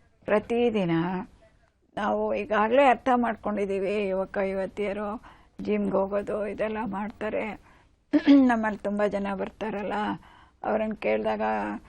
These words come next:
"ನಾನಂತೂ ರೆಗ್ಯುಲರಾಗಿ ಒನ್ ಅವರು ವಾಕಿಂಗ್ ಇಟ್ಕೊಂಬಿಟ್ಟಿದ್ದೀನಿ" ಅಂತ ಹೇಳ್ತಾರೆ. ವಾಕಿಂಗು ಒಂದು ರೀತಿಯ ದೈಹಿಕ ಆರೋಗ್ಯವನ್ನು ಕಾಪಾಡ್ಕೊಳ್ಳೋಕ್ಕೆ ಸಹಾಯಕಾರಿ. ನೆನ್ನೆ ತಾನೇ ಒಬ್ಬರು ಪಾರ್ಟಿಸಿಪೆಂಟ್ ಬಂದಿದ್ರು.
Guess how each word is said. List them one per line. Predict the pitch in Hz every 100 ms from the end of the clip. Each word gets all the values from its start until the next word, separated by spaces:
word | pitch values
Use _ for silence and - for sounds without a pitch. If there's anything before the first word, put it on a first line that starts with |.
| - _ -
"ನಾನಂತೂ | 220 240 247 - 247
ರೆಗ್ಯುಲರಾಗಿ | 208 196 - - 240 240 233 226
ಒನ್ | 214 202
ಅವರು | 220 208 214 208 214 226 - - _ 202
ವಾಕಿಂಗ್ | 202 208 196 196
ಇಟ್ಕೊಂಬಿಟ್ಟಿದ್ದೀನಿ" | 208 - 208 202 196 208 220 208
ಅಂತ | 202 190 - 226
ಹೇಳ್ತಾರೆ. | 190 180 - 226 202 - _ - _ _ _ _ -
ವಾಕಿಂಗು | - 220 233 240 240 233 233 226 220 226 214 - _ _ _ _ 208
ಒಂದು | 220 220 214
ರೀತಿಯ | 202 190 196 196
ದೈಹಿಕ | 196 196 196 202 - 208
ಆರೋಗ್ಯವನ್ನು | 202 214 202 202 202 202 208
ಕಾಪಾಡ್ಕೊಳ್ಳೋಕ್ಕೆ | - 214 220 220 - 220 220 - 220 233 240 - - _ -
ಸಹಾಯಕಾರಿ. | 196 196 190 - 196 220 - - -
ನೆನ್ನೆ | 220 214
ತಾನೇ | 208 202 202
ಒಬ್ಬರು | 202 - -
ಪಾರ್ಟಿಸಿಪೆಂಟ್ | 190 214 226 - - 202 190
ಬಂದಿದ್ರು. | 208 208 202 - 214 220